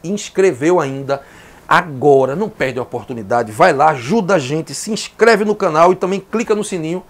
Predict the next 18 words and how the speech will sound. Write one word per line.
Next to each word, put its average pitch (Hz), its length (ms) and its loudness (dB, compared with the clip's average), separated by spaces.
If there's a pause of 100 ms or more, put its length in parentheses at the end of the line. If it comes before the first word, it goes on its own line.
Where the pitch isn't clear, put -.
(240)
porque - 160 0
você 175 180 0
se - 80 -6
inscrevendo 185 460 2
no 214 100 -2
canal, 202 340 0
o 233 60 -4
canal 233 300 4
ganha 220 500 0
repercussão. 123 720 -6 (500)
E 240 140 0
aí, 214 340 4 (160)
todos 262 200 4
esses 214 180 -4
conhecimentos 180 640 -4
que - 80 -12
estão 185 400 -4
já 151 240 2